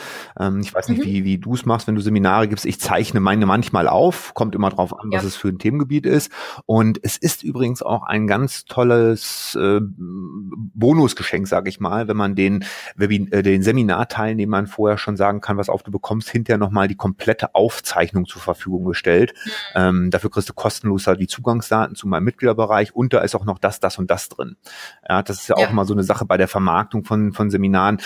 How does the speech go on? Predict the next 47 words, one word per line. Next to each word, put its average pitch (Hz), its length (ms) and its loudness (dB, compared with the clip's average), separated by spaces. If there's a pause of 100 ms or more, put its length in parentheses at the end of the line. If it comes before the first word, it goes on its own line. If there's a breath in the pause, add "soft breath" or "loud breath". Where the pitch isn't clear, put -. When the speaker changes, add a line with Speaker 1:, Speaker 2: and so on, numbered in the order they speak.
(220 loud breath)
Speaker 1:
Auch - 100 -4
da 98 440 2
muss 107 180 -4
man 98 120 0
eben 98 140 -2
damit 98 260 0
arbeiten, 92 460 0
dass 98 140 -6
man 98 120 -2
das 95 140 -2
ein 104 80 -4
bisschen 101 260 -4
sich 98 120 -10
vielleicht 95 240 0
von 107 100 -6
anderen 95 220 2
abhebt, - 540 0
weil 98 100 2
sonst 104 160 0
hat 107 100 -2
man 113 100 -2
ja 90 80 4
auch 104 80 2
eine 113 120 0
große 107 260 0
Auswahl, 98 380 2
zu 98 120 -8
wem 98 140 2
geht 104 180 2
man 92 120 0
denn 85 120 -2
jetzt - 140 -4
auf - 140 -6
Seminar. 57 440 -8 (440 loud breath)
Und, 92 360 -2
äh, 92 180 6
Speaker 2:
Mhm. 95 80 -4
Speaker 1:
das 107 100 0
machen 147 180 2
zum 139 120 0
Beispiel 139 220 4
auch 123 120 2
mittlerweile 113 400 4
die 101 100 -2
großen 113 840 2
Konferenz- 107 640 0
Veranstalter, 95 880 0